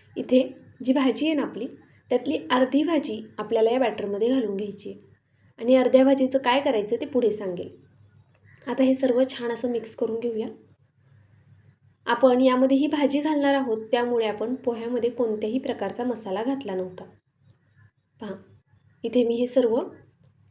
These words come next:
व्यवस्थित असं एकजीव करून घेतलेलं आहे. व्हिडिओ इथपर्यंत पाहिला आहे, थोडा जरी आवडला असेल तर प्लीज व्हिडिओला एक लाईक नक्कीच करा. नवीन असाल, सबस्क्राईब केलं नसेल तर प्लीज सबस्क्राईबसुद्धा करून घ्या. त्याचबरोबर तुम्ही माझा हा व्हिडिओ कुठून पाहताय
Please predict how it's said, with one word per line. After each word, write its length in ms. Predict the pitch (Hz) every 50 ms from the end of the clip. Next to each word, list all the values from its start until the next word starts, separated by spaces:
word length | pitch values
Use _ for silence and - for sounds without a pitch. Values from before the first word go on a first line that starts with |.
| _ _ _ _ _
व्यवस्थित 480 | - 226 247 240 240 254 247 - 285 262
असं 220 | 269 254 - 262 269 - -
एकजीव 340 | 254 226 202 196 226 233 247
करून 260 | - 254 233 240 247
घेतलेलं 400 | 254 262 254 - 226 226 226 220
आहे. 140 | 214 - - - - - _ _ _ _ _ _ _ _ _ -
व्हिडिओ 220 | 262 269 285 320
इथपर्यंत 440 | 320 320 320 320 311 311 311 302 311
पाहिला 360 | 302 - 277 269 262 247 262
आहे, 240 | 277 269 262 254 269 269
थोडा 240 | - 277 269 262 269
जरी 200 | 269 277 285 294
आवडला 360 | 285 269 269 269 262 262 269
असेल 340 | 269 269 - 220 208 214 -
तर 60 | 254
प्लीज 320 | 254 - - 269 285 277 285
व्हिडिओला 340 | 277 269 262 262 254 254 240 - -
एक 220 | 247 262 269 269 285
लाईक 240 | 269 269 269 269
नक्कीच 340 | 262 254 247 - - 247 -
करा. 220 | - - 226 233 277 - - - _
नवीन 280 | 247 233 233 269 285 294
असाल, 280 | 277 277 - 220 226 226
सबस्क्राईब 520 | 220 - 262 - - - - 240 233 247 240 -
केलं 220 | 254 233 233 240
नसेल 400 | 240 233 233 - 262 349 - - - - - - _ _ -
तर 80 | 160
प्लीज 380 | - - - 277 320 311 - -
सबस्क्राईबसुद्धा 760 | 277 269 - - - - 254 277 269 - - 262 - 240 247
करून 300 | 277 277 277 254 247 247
घ्या. 160 | 240 240 214
त्याचबरोबर 640 | 208 214 226 220 214 214 208 220 220 214 208 220 220
तुम्ही 240 | 214 - 254 233 240
माझा 240 | 233 226 214 220 220
हा 100 | 220 220
व्हिडिओ 240 | 214 214 214 214 214
कुठून 320 | 214 214 - 214 214 214
पाहताय 380 | 240 233 240 240 226 247 285